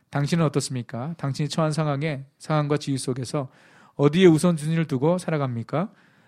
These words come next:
느헤미야처럼 가슴 한켠에 나라와 민족을 향해 애통하는 심정이 있습니까? 예, 그래서 자, 삼 번에서 느헤미야가 자신의 안위함보다 하나님 나라와 하나님 역사의 우선순위를 두었다라는 것을 이야기하면서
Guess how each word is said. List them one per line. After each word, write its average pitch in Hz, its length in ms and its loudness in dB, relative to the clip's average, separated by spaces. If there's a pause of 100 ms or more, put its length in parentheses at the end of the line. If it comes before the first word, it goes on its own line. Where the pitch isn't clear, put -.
(140)
느헤미야처럼 175 880 4 (200)
가슴 143 300 0
한켠에 147 600 -2
나라와 143 300 2
민족을 147 460 0
향해 143 320 -2 (340)
애통하는 180 640 2
심정이 180 680 -2 (200)
있습니까? 131 640 -2 (800)
예, 104 100 -6
그래서 127 400 -2 (460)
자, 117 200 -4
삼 226 280 -2
번에서 214 920 4
느헤미야가 156 720 0
자신의 151 380 -2
안위함보다 143 760 -2 (360)
하나님 208 420 0
나라와 165 340 2
하나님 170 360 -2
역사의 135 420 0
우선순위를 156 640 -2
두었다라는 135 480 -4
것을 127 260 -10
이야기하면서 123 800 -4